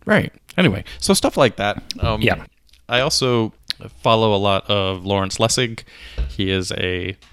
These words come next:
Speaker 1: professor of constitutional law at Harvard. He ran for president briefly. Um,
Speaker 2: Yes.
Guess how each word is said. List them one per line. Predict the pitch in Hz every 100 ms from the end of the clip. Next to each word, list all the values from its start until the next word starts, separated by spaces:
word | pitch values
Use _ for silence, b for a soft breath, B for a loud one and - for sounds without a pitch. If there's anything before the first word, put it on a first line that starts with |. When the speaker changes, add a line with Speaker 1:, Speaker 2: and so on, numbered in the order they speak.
| b -
Speaker 1:
professor | - 131 135 - 139
of | 127 -
constitutional | 143 - 117 135 123 127 117
law | 117 117
at | 107 98
Harvard. | 117 117 123 123 120 B B B -
He | 117 107 104 101 98
ran | 92 101 101 101
for | -
president | - 113 113 117 113
briefly. | 120 113 127 127 - B B B B B -
Um, | 98
Speaker 2:
Yes. | 92 92 92